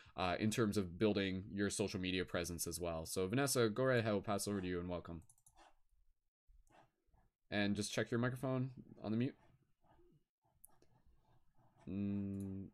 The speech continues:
no, is your, hold on. I, yeah, just double check your microphone, Vanessa. I'm not sure if you have it muted.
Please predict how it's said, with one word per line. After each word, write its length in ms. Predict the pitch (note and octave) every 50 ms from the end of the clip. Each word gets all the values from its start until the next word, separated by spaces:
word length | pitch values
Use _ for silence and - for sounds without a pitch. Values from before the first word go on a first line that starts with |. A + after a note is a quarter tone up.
| _ _ _ - - - - - - - - _ _ _ _ _ _ _ _ _ _ _ _ _ - _ -
no, 260 | B2+ C#3+ D#3 D#3+ - - E2+
is 280 | G#2+ A#2 B2+ C#3+ B2
your, 300 | C#3 D3 D3 D3 C#3+ C3+ B2 - - _ _ _ - A#2+
hold 160 | - C3+ B2 A2+
on. 200 | G#2 G2+ G#2 - - - - - _ _ _ _ _ - B2 - _ _ - - - - - _ _ _ _ _ _ _ -
I, 280 | A2+ A2+ A2+ A#2 G#2+ - - - G#2+
yeah, 200 | A#2+ A#2 B2 A#2+
just 120 | A2+ A#2 A#2
double 140 | - D3+ D#3+
check 180 | - F3 -
your 80 | - C3+
microphone, 640 | B2+ B2+ B2 B2 A#2 A#2+ A#2 A2+ A2+ A2 G#2+ G2+ -
Vanessa. 280 | G#2 A2 A2 G#2+ G#2+ A2+
I'm 60 | G#2 G#2+
not 120 | A2+ A#2
sure 120 | - B2+
if 100 | A#2 G#2 A#2
you 80 | G#2+
have 160 | G2 G2+ G2 G#2+
it 80 | G#2
muted. 340 | D2 G2+ G2+ G2+ G#2 G2+ -